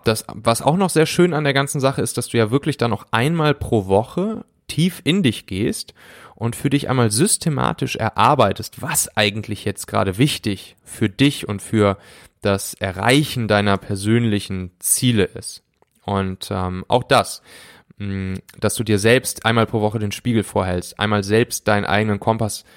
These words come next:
ähm, ausrichtest, adjustierst, das hat einen riesengroßen Wert auf deine Produktivität, auf dein Wohlbefinden, ähm, und damit auf deinen persönlichen beruflichen Erfolg.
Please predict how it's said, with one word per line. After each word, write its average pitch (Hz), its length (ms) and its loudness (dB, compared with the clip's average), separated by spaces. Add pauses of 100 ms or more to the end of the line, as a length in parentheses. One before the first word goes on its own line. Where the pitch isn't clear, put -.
(260)
ähm, 101 400 -4
ausrichtest, 117 720 0
adjustierst, - 800 -2 (720)
das 98 140 -4
hat 107 120 0
einen 101 140 -2
riesengroßen 104 1000 0 (220)
Wert 95 540 2
auf 95 280 0
deine 92 200 -4
Produktivität, 104 1200 -2
auf - 100 -4
dein 92 220 -4
Wohlbefinden, 101 760 2 (640)
ähm, 87 520 0
und 95 360 -2
damit 92 280 2
auf - 140 -2
deinen 95 260 -2 (320)
persönlichen 98 640 2
beruflichen - 520 -8
Erfolg. - 480 -8